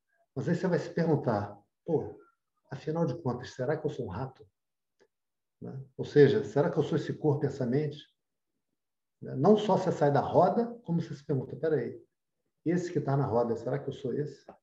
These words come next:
que tava gerando a roda? Ou eu sou muito mais que isso?"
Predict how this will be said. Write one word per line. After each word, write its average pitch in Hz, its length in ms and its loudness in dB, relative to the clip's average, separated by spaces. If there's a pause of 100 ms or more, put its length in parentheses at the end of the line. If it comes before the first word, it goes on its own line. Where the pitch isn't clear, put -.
(440)
que - 80 -14
tava 123 280 -4
gerando 104 640 -4 (160)
a - 60 -14
roda? 113 360 -14 (140)
Ou 123 100 -2
eu 123 60 -2
sou - 180 -8
muito 117 260 -8
mais 113 220 -8
que - 140 -20
isso?" - 240 -20